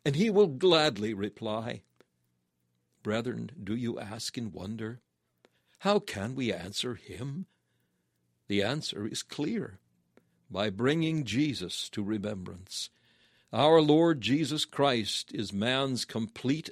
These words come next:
answer to God. Divine justice demands death as the penalty of sin. Behold the Son of God taken down from the cross, because he was surely dead, wrapped in the cerements of the grave,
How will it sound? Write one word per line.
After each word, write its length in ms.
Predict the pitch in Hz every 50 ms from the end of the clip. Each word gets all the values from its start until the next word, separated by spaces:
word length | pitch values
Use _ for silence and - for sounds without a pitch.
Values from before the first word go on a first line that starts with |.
| -
answer 500 | - 131 123 117 98 87 - - - 107 98
to 120 | - 123
God. 560 | 104 95 107 101 92 98 - 95 98 95 - - _ _ _ _ _ _ _ _ _ _ _ _ _ _ -
Divine 600 | 107 95 117 131 139 139 143 143 139 135 127 113
justice 600 | - 131 135 139 127 - - - 117 104 - -
demands 580 | - 120 107 117 123 127 127 127 123 101 92
death 520 | 95 101 123 139 135 113 - - - - -
as 180 | - 110 98 90
the 100 | - 98
penalty 520 | - - 120 127 131 117 104 90 113 110
of 140 | 104 101 101
sin. 480 | - - - 123 120 117 107 104 104 101 _ _ _ _ _ _ _ _ _ _ _ _ _ _ _ _ -
Behold 560 | 131 123 117 127 160 180 180 170 170 165 147
the 80 | 170
Son 260 | 156 - - 165 165 170
of 120 | 160 127
God 440 | 151 160 160 156 147 143 143 131 113
taken 340 | - 135 139 135 151 143 117
down 320 | 127 127 135 147 147 131
from 140 | - 123 131
the 80 | 135
cross, 800 | 131 - - - 127 127 123 123 120 - - - - - - - _
because 440 | - 107 - - - 113 101 113 104
he 140 | - 113 117
was 200 | 107 107 104 104
surely 560 | - - - - - 135 123 113 104 101 101
dead, 500 | 101 98 101 110 113 110 110 104 95 - _ _ _ -
wrapped 560 | - 110 120 131 120 - - _ - - - -
in 160 | 151 143 135
the 80 | 135
cerements 600 | 123 - - 131 131 131 135 123 127 127 117 -
of 60 | 127 123
the 60 | 120
grave, 600 | 101 123 120 120 123 123 123 120 123 123 110